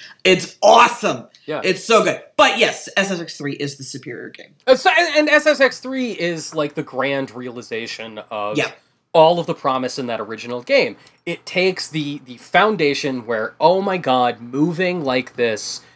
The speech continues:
Speaker 2: in this world, all of that's just gonna stay exactly the same.
Speaker 1: Yep.
Speaker 2: We're not gonna change it. We're not gonna change the basic activity.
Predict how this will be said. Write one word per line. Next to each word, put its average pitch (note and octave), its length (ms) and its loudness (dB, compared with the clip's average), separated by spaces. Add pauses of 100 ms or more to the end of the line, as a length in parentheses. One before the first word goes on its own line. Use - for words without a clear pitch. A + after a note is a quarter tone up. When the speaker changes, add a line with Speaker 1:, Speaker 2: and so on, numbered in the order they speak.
(160)
Speaker 2:
in D#3 200 4
this E3 220 2
world, A#2 360 0
all A3 240 6
of G3+ 60 2
that's G#3 220 -2
just - 220 -12
gonna C#3+ 140 -6
stay B2 280 -8
exactly A#2+ 560 -6
the A#2 80 -16
same. F#2 380 -14 (380)
Speaker 1:
Yep. D#3 140 4
Speaker 2:
We're A#2 80 -4
not B2+ 260 -2
gonna C#3+ 120 -4
change G#2+ 400 -8
it. F#2 120 -20
We're G#2 80 -16
not A2+ 160 -6
gonna D3 100 -4
change D3 480 -4
the D3 60 -6
basic C#3 340 -2
activity. G#2+ 600 -4